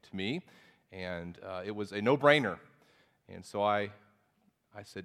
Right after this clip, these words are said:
"This is something my family definitely wants to be a part of." But what Kids Club is, it's a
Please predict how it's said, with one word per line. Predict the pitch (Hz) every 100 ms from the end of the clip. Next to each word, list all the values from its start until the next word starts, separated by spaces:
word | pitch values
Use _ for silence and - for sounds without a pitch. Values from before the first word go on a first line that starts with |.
| 92
"This | 113 135
is | 120
something | - 117 110 98
my | 110 123
family | 110 101 95
definitely | 92 110 - 107
wants | 95 92
to | -
be | 95
a |
part | - 120 107
of." | 87
But | 85 -
what | 123 202 - -
Kids | 175 147
Club | - 107 95
is, | 95 104
it's | 104 -
a | 95